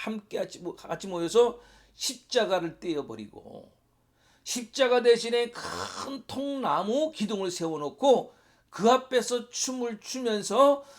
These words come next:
혼합 예배를 드렸습니다. 칠 차 총회, 천구백구십일 년도에 벌어졌던, 이, 열렸던 칠 차 총회, 오스트레일리아 캔버라라는 곳에서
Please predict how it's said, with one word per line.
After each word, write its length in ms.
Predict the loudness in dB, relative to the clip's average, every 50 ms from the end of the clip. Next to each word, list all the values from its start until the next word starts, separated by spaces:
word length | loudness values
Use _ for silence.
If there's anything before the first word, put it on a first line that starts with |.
| -20 -20 -20 _ _ _ -6 2
혼합 320 | 2 4 4 4 -2 -2 0
예배를 680 | 0 2 2 0 -2 -2 -4 -4 -4 -6 -6 -10 -14 _ _ _ -12
드렸습니다. 480 | -12 -10 -8 -8 -10 -10 -14 -16 _ _ _ _ _ _ _ _ _ _ _ _ _ _ _ _ _ _ _ _ _ _ _ _ _ _ _ _ _ _ _ _ _ _ _ _ _ _ _ _ _ _ _ _ _ _ _ _ _ _ _ _ _ _ _ _ _ _ _ _ _ _ _ _ _ _ _ _ _ _ _ _ _ _ -6
칠 220 | -2 -2 -2 2 4
차 180 | 4 4 4
총회, 300 | 4 -4 -6 -4 -6 -8
천구백구십일 840 | -8 -6 -4 -4 -4 -4 -4 -6 -8 -8 -10 -10 -10 -8 -6 0 0
년도에 400 | 0 0 0 -2 0 0 0 0
벌어졌던, 680 | -2 -4 -4 -6 -8 -12 -8 -4 -4 -4 -4 -4 -10 _ _ _ _ _ _ -10
이, 200 | -10 -6 0 2
열렸던 480 | 2 4 4 2 -2 -2 -4 -4 -4 -2
칠 220 | -4 -4 -4 -2
차 160 | -2 -4 -4
총회, 480 | -4 -8 -10 -6 -2 -2 -2 -2 -4 -10 _ _ _ _
오스트레일리아 800 | -4 -2 0 0 -2 -4 -2 0 0 0 2 2 2 2 2 0
캔버라라는 760 | -2 -12 -10 -10 -6 -4 -2 -2 -2 0 0 0 -2 -2 -4
곳에서 640 | -8 -8 -6 -6 -6 -2 2 2 2 2 2 -2 _